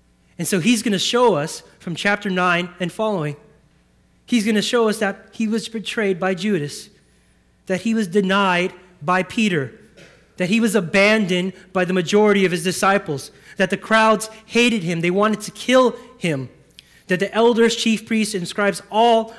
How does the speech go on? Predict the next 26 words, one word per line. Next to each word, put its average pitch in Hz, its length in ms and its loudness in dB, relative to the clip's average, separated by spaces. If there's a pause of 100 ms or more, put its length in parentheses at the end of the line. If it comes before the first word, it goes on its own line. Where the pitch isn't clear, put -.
mocked 196 460 2
him. 123 260 -6 (2250)
But 175 300 -6 (500)
it 156 140 -8
is 175 160 -6
the 165 60 -12
King 175 260 -10
on 170 80 -10
the 160 60 -12
cross 127 500 -12 (320)
who 160 100 -8
showed 160 320 -4
us 135 240 -10
what 135 80 -10
true 165 240 -8
self-denial 131 680 -10
looks 123 220 -14
like. 113 260 -16 (1300)
He 185 140 -6
carried 190 720 0
his 165 180 -4
own 190 220 2
cross 147 440 -4
as 170 160 -2
he 175 60 -2
walked 175 400 0